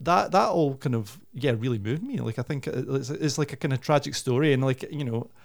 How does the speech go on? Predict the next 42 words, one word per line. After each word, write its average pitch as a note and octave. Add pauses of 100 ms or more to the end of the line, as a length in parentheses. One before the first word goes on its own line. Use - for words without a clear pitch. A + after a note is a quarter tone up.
(120)
Oppenheimer's D3
clearly A#2
a, A2+ (400)
a A2
very A2+
morally, A2+ (440)
uh, A2+
am-, A2+ (100)
ambiguous A2+
person. B2
You A#2
know, G#2
he's G#2+
a A#2+
womanizer. C3+ (360)
Uh, A2
he, A#2
he, A2+
he, A2 (160)
he's A2+
very G#2+
selfish, - (160)
but, A2+
uh, A2 (240)
you A#2
know, A2+
he's G#2+
arrogant, C3+
but C#3 (120)
also E3+
I B2+
think D#3
he's B2
humanized B2
in A2
such -
an A2
interesting A2+
way A2+
in A#2+
this G#2+
film. A2+